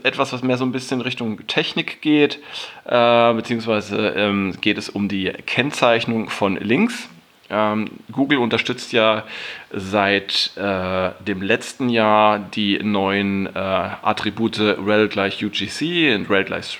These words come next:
äh, sponsored für, äh, Links aus User-Generated Content, also aus, äh, von Nutzern erstellten Inhalten sowie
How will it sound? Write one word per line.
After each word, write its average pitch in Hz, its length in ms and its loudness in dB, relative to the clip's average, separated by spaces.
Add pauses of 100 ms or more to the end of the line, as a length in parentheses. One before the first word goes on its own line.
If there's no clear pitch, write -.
äh, 90 240 -2
sponsored 165 540 2 (1040)
für, 95 480 4 (640)
äh, 101 320 4
Links 110 340 0
aus 95 180 -2
User-Generated 113 920 2
Content, 127 400 2
also 98 200 0
aus, 95 240 -2
äh, 95 180 -4
von 101 160 -2
Nutzern 127 280 2
erstellten 101 500 0
Inhalten 107 460 0
sowie 101 440 2